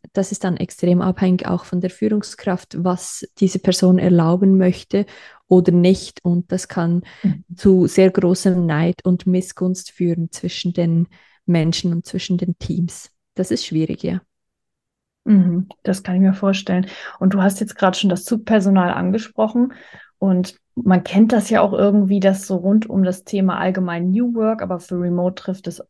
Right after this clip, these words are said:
Speaker 2: Remote Work trifft es auch zu. Ja, was ist denn mit den Handwerkern oder was ist denn mit der Pflegefachkraft? Die können doch nicht remote arbeiten.
Speaker 1: Genau.
Speaker 2: Was würdest du denn jetzt da sagen? Also hat das eine mit dem anderen nichts zu tun? Also sollte das nicht die, ähm, die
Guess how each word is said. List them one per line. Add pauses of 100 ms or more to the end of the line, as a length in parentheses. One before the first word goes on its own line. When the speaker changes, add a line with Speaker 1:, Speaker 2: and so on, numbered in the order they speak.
Speaker 2:
Remote
Work
trifft
es
auch
zu. (400)
Ja,
was
ist
denn
mit
den
Handwerkern
oder
was
ist
denn
mit
der
Pflegefachkraft?
Die
können
doch
nicht
remote
arbeiten.
Speaker 1:
Genau. (1080)
Speaker 2:
Was
würdest
du
denn
jetzt
da
sagen?
Also
hat
das
eine
mit
dem
anderen
nichts
zu
tun?
Also
sollte
das
nicht
die,
ähm,
die